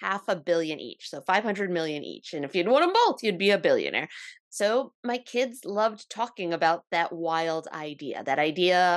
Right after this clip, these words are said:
of having all this money and how they would spend it. Strangely, my, my children thought they'd be able to quit school. I've told them that, you know, even, even billionaires' kids go to schools, fancy schools, but they would still have to go to school.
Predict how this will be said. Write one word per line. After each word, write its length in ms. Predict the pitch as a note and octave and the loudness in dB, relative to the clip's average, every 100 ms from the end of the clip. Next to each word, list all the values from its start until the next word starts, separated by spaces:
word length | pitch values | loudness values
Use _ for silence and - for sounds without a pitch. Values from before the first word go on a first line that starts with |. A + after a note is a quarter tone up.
| F3 | 0
of 100 | E3+ | -6
having 300 | F3 E3+ - | -4 -4 -2
all 220 | G3 G3 | -2 -2
this 240 | G3+ G3 F3+ | -4 -6 -8
money 320 | D#3 D3+ D#3 | -6 -6 -10
and 80 | D#3 | -12
how 260 | - D#3+ | -2 -2
they 200 | D#3 D3+ | 0 -2
would 180 | C3+ C#3 | -2 -4
spend 320 | - C#3+ B2+ | -6 -6 -6
it. 160 | - - - _ - | -8 -12 -18 _ -12
Strangely, 580 | - A3 C#4 C4 D#4+ E4 | -2 0 2 2 0 0
my, 180 | A3 - | -2 -2
my 160 | D#3+ D#3 | -4 -6
children 540 | - G3 F#3 G3 F#3+ - - _ - | -6 -6 -2 -4 -4 -12 -20 _ 2
thought 240 | G3 G3 | 4 4
they'd 160 | F3 E3 | 2 2
be 100 | E3+ | 0
able 140 | E3 | 0
to 80 | D#3+ | -4
quit 260 | - - | -4 -4
school. 320 | - - D4 B4 B4 - - - - - | -4 -4 0 2 0 -6 -20 -18 -16 -6
I've 240 | E3 E3+ | -4 -2
told 240 | - A3 G3 | -2 -2 0
them 320 | G3+ G#3+ - - | 0 -2 -6 -6
that, 280 | E3+ D3+ - | -4 -4 -4
you 80 | D#3 | -8
know, 180 | D3 D3 | -8 -6
even, 380 | E3+ F3+ E3+ - | -2 -2 -2 -4
even 300 | F#3+ F#3 F3 | -4 -4 2
billionaires' 600 | F#3+ F#3 F#3 F3 F3+ - | 2 2 0 0 -2 -4
kids 320 | - F3+ F3+ | -8 -8 -4
go 160 | F3+ F3+ | 0 0
to 80 | |
schools, 600 | F3+ - F3 E3+ A3+ - - | -2 -6 -2 -2 -2 -6 -6
fancy 380 | E4+ E4+ - A#3 | -4 -4 -6 -12
schools, 420 | - G3 A3 - | -4 -2 0 -2
but 160 | F#3+ - | -4 -4
they 100 | G3 | -6
would 140 | G3 | -8
still 200 | - F#3 | -6 -6
have 160 | D#3 - | -6 -10
to 80 | - | -12
go 100 | C#3+ | -10
to 100 | C#3+ | -10
school. 380 | - - - | -6 -6 -6